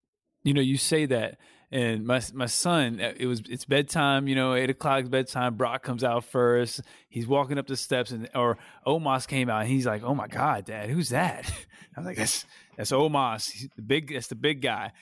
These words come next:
He said, "Can I watch that?" So he, Omos comes out, and when he sees those two dudes, he is just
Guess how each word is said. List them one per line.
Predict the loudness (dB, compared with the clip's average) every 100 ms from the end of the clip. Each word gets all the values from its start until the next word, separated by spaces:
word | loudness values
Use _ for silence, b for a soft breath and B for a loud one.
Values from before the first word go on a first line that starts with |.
| b
He | -4
said, | -2
"Can | 0 2
I | 4
watch | 4 2 0
that?" | 0 2 2 -2 B B
So | -8 -2 0
he, | 0 -2
Omos | 0 0 2 0 0
comes | -2 2
out, | 2
and | 0
when | -2
he | -2
sees | -4 -2 0 2 2
those | 2 2 2
two | -2 -2
dudes, | 0 0 2 4
he | 4 4
is | 4
just | 2 -2 -6